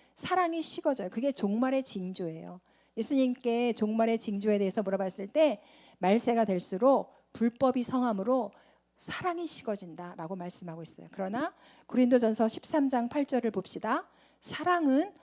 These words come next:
언제까지나 떨어지지 아니하되 예언도 패하고 방언도 그치고 지식도 패하리라"라고 말씀하고 있습니다. 사랑은 언제까지나 떨어지지 않는 하나님 나라의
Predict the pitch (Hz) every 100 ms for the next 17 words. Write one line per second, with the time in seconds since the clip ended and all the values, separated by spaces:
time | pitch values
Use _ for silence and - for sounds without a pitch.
0 | _ 180 208 254 294 - 240 226 202 233
1 | 370 - 285 262 254 202 - 208 - 165
2 | 202 214 202 190 175 175 165 151 160 -
3 | - _ 202 190 185 180 175 - 302 285
4 | 269 285 339 - 180 180 175 170 170 233
5 | - 247 247 330 - - _ - 196 208
6 | - 226 311 359 - 330 320 - 277 185
7 | 165 156 160 - 214 190 170 - 165 165
8 | - - 185 - - - - - 302 277
9 | 226 294 202 _ _ 160 214 285 330 349
10 | 349 349 269 247 220 220 240 233 214 -
11 | 202 170 170 226 339 _ _ _ - 277
12 | 277 240 220 175 156 170 170 226